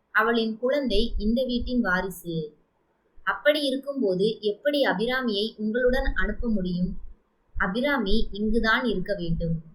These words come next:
நாங்கள் அவளை நன்றாக பார்த்து கொள்கிறோம். நீங்கள் எப்போது வேண்டுமானாலும் வந்து பார்த்து கொள்ளுங்கள்.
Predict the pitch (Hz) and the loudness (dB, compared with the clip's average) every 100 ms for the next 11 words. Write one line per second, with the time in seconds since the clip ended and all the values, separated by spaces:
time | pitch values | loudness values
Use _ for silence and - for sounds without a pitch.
0 | - _ _ 208 202 208 190 214 - 190 | -20 _ _ 4 4 4 0 -2 -2 0
1 | 190 190 190 208 247 269 294 285 190 - | 2 0 0 0 0 0 -2 -2 -2 -2
2 | - 190 175 175 165 170 165 165 - _ | -4 -2 -2 -2 -6 -2 -4 -6 -20 _
3 | _ _ _ - 240 233 220 254 214 214 | _ _ _ 0 4 4 4 2 -2 -2
4 | - 294 302 285 233 226 233 226 208 185 | 2 4 4 2 0 0 -2 0 2 2
5 | 220 226 185 196 214 190 175 - 214 180 | 2 -2 -4 -6 -4 -4 -4 -6 -6 -4
6 | 170 165 165 196 | -4 -4 -4 -4